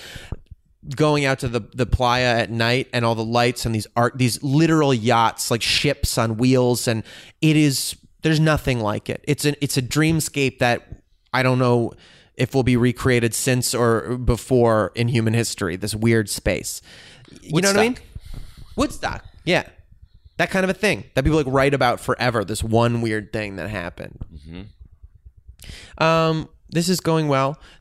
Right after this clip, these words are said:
Speaker 1: Do you mind? I'll take a
Speaker 2: Nope.
Speaker 1: break. I have to pee, and then I wanna get into my questions. We'll kinda try to make it a thing. All right. We just took a,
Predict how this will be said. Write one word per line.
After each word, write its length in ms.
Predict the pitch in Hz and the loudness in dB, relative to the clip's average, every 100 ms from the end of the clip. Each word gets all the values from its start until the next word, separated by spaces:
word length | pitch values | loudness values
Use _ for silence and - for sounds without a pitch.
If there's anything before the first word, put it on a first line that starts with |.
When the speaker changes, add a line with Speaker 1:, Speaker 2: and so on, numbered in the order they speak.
| - | -4
Speaker 1:
Do 80 | 143 | 0
you 40 | |
mind? 240 | 151 143 | 0 0
I'll 80 | 123 | -2
take 80 | 131 | -2
a 40 | 151 | 0
Speaker 2:
Nope. 40 | |
Speaker 1:
break. 180 | 139 139 | 0 0
I 20 | |
have 120 | 139 - | 0 -2
to 80 | |
pee, 340 | 123 135 139 - | -2 0 0 0
and 120 | 127 | 0
then 80 | 123 | 2
I 40 | |
wanna 240 | 123 123 120 | 2 2 2
get 120 | 120 | 0
into 120 | 120 | 0
my 120 | 113 | -2
questions. 560 | 107 120 104 - 98 - | -2 -2 -2 -4 -6 -6
We'll 140 | 104 | -4
kinda 240 | - 123 107 | 0 0 0
try 220 | - 107 | 0 0
to 100 | 104 | 0
make 220 | 117 113 | -4 -4
it 80 | 87 | -6
a 40 | |
thing. 300 | 123 113 - - - - - - - - - - - - - - - 719 - - | -4 -2 -2 -4 -10 -16 -16 -12 -6 -2 -2 -4 -8 -8 -10 -14 -12 -10 -8 -4
All 120 | 131 | -2
right. 160 | 104 - - - - - - - - - - - - - - - - _ - - _ _ - - | 0 -2 -8 -10 -14 -12 -4 -4 -4 -6 -8 -8 -16 -18 -18 -14 -14 _ -20 -20 _ _ -20 -8
We 100 | 120 | -2
just 120 | 123 127 | 0 0
took 120 | |
a, 80 | 120 | -2